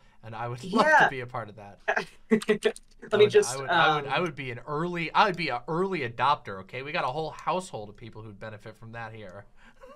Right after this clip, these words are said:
Speaker 2: Yeah, there's, um, there's a, a website actually called, uh, Imogene Olivia, uh,
Speaker 1: Okay.
Speaker 2: dot com,
Speaker 1: How's that
Speaker 2: and
Speaker 1: spelled?
Speaker 2: it is spelled, um,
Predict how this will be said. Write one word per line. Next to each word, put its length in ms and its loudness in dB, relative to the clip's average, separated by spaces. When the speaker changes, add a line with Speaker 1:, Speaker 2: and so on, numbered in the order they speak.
Speaker 2:
Yeah, 280 2
there's, 520 4
um, 640 2
there's 340 -4
a, 500 2
a 180 -4
website 540 0
actually 520 -4
called, 600 -4
uh, 240 -2
Imogene 480 0
Olivia, 680 0
uh, 280 4
Speaker 1:
Okay. 80 -6
Speaker 2:
dot 260 4
com, 380 2
Speaker 1:
How's 80 0
that 300 4
Speaker 2:
and 100 -6
Speaker 1:
spelled? 400 -8
Speaker 2:
it 200 2
is 320 4
spelled, 960 2
um, 580 2